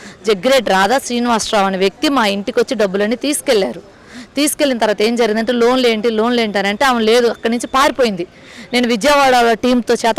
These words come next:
అందరి చేత నేను కట్టించాను. నాకు ఇలా నెట్వర్క్ మార్కెటింగ్ ద్వారా వాళ్ళందరూ నాకు పరిచయం. అలా నేను కట్టించాను. రెండు వేలు,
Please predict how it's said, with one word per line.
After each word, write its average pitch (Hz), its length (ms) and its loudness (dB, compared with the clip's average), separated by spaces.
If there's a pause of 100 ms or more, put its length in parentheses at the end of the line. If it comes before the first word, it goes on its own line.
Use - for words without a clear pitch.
అందరి 247 200 -2
చేత 247 180 0
నేను 226 120 -8
కట్టించాను. 233 480 -2 (120)
నాకు 220 220 0 (340)
ఇలా 233 200 0
నెట్వర్క్ 247 400 -2
మార్కెటింగ్ 214 420 -2
ద్వారా 254 160 0
వాళ్ళందరూ 247 300 0
నాకు 208 160 -4
పరిచయం. 226 320 -2 (360)
అలా 294 160 2
నేను 277 180 -2
కట్టించాను. 240 460 0
రెండు 220 200 0
వేలు, 226 180 2